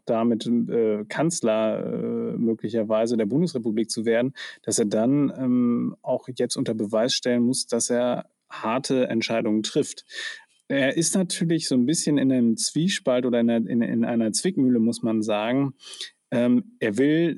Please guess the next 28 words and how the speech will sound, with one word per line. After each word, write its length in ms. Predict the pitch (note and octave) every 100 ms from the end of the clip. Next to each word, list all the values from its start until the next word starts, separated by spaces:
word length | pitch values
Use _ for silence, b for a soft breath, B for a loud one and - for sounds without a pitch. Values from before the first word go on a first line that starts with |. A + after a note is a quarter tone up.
| -
es, 180 | C3+ -
äh, 200 | C3 C3
bei, 220 | D3+ A#2+
wir, 340 | B2+ B2 C3 B2+
wir 200 | B2+ A#2+
können 160 | D#3+
ja 60 | D3+
mal 140 | C3
bei 100 | B2
dem, 300 | A#2+ A#2+ A#2
bei 120 | A2+
dem 160 | A2+ A2+
Thema 220 | - A2+
Ausgangssperre 640 | - G3 B2+ A2 - A2 G#2+
bleiben. 320 | G#2+ G#2+ A2
Er 120 | A2
müsste, 800 | A2+ A2+ A#2+ E3 - - C3+ C3+ B B B B _
äh, 300 | B2 A#2+ B2 -
um 140 | B2+
jetzt 160 | A#2+ A2
vor 220 | - C#3
die 120 | D3+
Welle 240 | C3 C3+ C3
zu 160 | -
kommen, 320 | B2 C3+ C3+ B2+
hätte 220 | B2 B2+
er 320 | - B2 A2+
so, 240 | A#2+ -